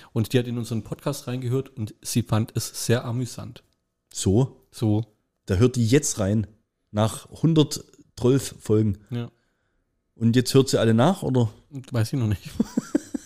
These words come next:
Speaker 2: Das sollten wir machen. <clears throat> Siehst du?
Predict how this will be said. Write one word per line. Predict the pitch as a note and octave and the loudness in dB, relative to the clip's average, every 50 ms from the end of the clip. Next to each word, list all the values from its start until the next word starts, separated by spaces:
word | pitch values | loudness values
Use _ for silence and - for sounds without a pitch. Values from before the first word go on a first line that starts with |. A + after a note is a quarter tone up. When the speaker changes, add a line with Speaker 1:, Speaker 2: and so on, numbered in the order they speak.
| - D#4+ - - - - - - - - - _ _ _ _ _ - - - - | -4 -6 -4 -6 -12 -12 -10 -8 -8 -8 -8 _ _ _ _ _ -20 -14 -10 -6
Speaker 2:
Das | F2 - | -4 -2
sollten | - A#2+ C3 D#3 | 0 0 0 0
wir | D#3+ D3 | 0 0
machen. | D3+ F3+ - - G#2+ - - D3+ - - | -2 -4 -4 -8 -10 -8 -8 -8 -8 -6
<clears throat> | E3+ D#3 - D3+ C#3 A2+ G2 - - - - - - _ _ _ _ _ _ _ | -6 -4 -2 0 0 0 -2 -6 -14 -20 -20 -20 -20 _ _ _ _ _ _ _
Siehst | - - B3+ - - - | -2 0 0 0 -2 -12
du? | - | -16